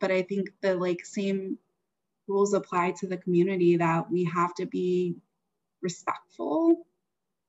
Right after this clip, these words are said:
um, and we have to continue to educate ourselves so that we're not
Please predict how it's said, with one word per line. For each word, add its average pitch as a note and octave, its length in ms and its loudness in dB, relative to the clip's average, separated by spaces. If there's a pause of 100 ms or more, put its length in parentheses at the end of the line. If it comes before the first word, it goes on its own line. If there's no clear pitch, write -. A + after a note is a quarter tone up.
(120)
um, F#2 680 2 (140)
and F#3 160 2
we F#3 140 2
have F3 300 0
to F3+ 340 -4 (360)
continue F3+ 680 4 (140)
to F3 560 4
educate F3 600 0 (280)
ourselves - 960 -4
so G3 220 -2
that - 220 -2
we're F3+ 160 2
not E3+ 480 2